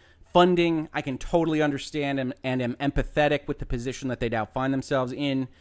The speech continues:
and particularly if there are communications, if there is something more than just a Steam logo that they were relying on when they funded the project. Unfortunately,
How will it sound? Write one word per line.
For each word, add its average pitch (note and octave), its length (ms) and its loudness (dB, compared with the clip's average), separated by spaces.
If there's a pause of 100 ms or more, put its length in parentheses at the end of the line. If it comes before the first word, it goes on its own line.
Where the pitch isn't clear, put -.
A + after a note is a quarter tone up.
(280)
and F3 220 2
particularly D#3 920 0
if D#3 160 -4
there C#3 240 2
are C#3+ 200 6
communications, B2+ 880 -4
if D3+ 140 -8
there C3+ 140 -2
is C#3+ 300 -2
something C3+ 380 -2
more C3+ 440 0 (320)
than D3+ 140 2
just C#3+ 240 0
a C#3 60 -2
Steam C#3 400 0
logo B2+ 380 0
that A#2+ 180 -6
they C3 100 0
were C3 120 -4
relying C3 580 -4
on B2 320 -2
when C3 160 -2
they A#2+ 120 -4
funded C3 540 0
the A2+ 60 -10
project. A2 720 -4 (400)
Unfortunately, D3 800 0